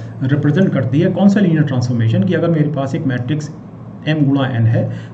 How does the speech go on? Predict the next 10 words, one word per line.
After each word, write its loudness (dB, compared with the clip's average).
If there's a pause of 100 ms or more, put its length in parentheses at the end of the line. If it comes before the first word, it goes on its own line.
तो 0
ये 4
एक 4
लीनियर 4
ट्रांसफॉर्मेशन 2
को 2
रिप्रेजेंट 2
कर -2
रही -2
है, -2